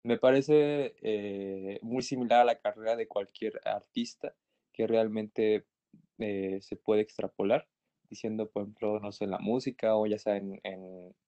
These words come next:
en las, en la pintura, en, en varias, este, disciplinas similares, pues ocurre lo mismo. Realmente el artista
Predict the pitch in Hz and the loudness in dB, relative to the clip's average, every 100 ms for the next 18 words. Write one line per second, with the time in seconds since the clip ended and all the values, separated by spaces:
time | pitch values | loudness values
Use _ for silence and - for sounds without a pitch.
0 | _ _ _ _ 123 98 98 95 - - | _ _ _ _ -10 -6 -4 -6 -8 -10
1 | 101 98 - 98 - 135 143 131 123 120 | -8 -6 -6 -4 2 4 4 6 6 4
2 | 107 101 107 104 104 120 131 131 107 - | 2 -4 -8 -6 -2 0 0 -2 -8 -12
3 | _ 107 98 101 101 95 - 113 117 113 | _ -2 0 0 -2 -8 -8 -4 -2 -2
4 | 104 107 113 123 139 - _ _ _ _ | -4 2 4 4 0 -6 _ _ _ _
5 | 123 127 131 160 147 139 170 160 123 - | 0 2 2 4 4 2 0 -2 -6 -8
6 | - 127 123 123 120 123 120 107 107 123 | -2 0 2 -2 0 2 4 2 -2 -4
7 | - - 117 - | -4 2 2 2